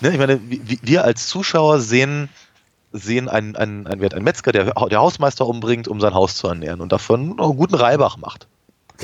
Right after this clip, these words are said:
Und finden das sehr, sehr, sehr, sehr eklig, ne? Die essen, die essen Menschen und sind in einer, in einer, in einer miesen Situation. Wir wissen nicht so genau, würden wir das nicht vielleicht auch tun? Wenn wir in der Situation wären, ist das halt alles, alles abstoßend,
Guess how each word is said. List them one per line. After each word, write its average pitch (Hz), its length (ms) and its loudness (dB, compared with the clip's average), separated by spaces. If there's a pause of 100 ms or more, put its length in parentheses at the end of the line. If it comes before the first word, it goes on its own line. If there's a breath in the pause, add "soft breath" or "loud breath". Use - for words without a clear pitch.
(340 loud breath)
Und 123 240 0
finden 151 220 -2
das 147 120 2
sehr, 131 100 4
sehr, 139 240 4
sehr, 123 180 2
sehr 127 160 2
eklig, 95 420 -2
ne? 143 260 0
Die 117 160 0
essen, 120 260 -2
die 120 120 -2
essen 113 200 -2
Menschen 160 520 0
und 131 320 -2
sind 123 320 -4
in 120 80 0
einer, 123 120 4
in 117 100 0
einer, 120 100 2
in 110 60 -12
einer 120 120 2
miesen 135 240 0
Situation. 131 600 2
Wir 131 100 2
wissen 131 180 0
nicht 127 140 -4
so 123 80 0
genau, 117 180 2
würden 117 160 4
wir 107 80 2
das 104 140 0
nicht 104 100 -10
vielleicht 104 180 2
auch 82 200 2
tun? 156 280 -4 (300 loud breath)
Wenn 123 140 2
wir 131 60 4
in 127 60 2
der 127 100 4
Situation 107 500 0
wären, 139 400 4 (240 loud breath)
ist 131 180 0
das 131 80 2
halt 131 180 0
alles, 120 300 0
alles 113 340 0
abstoßend, 139 640 -4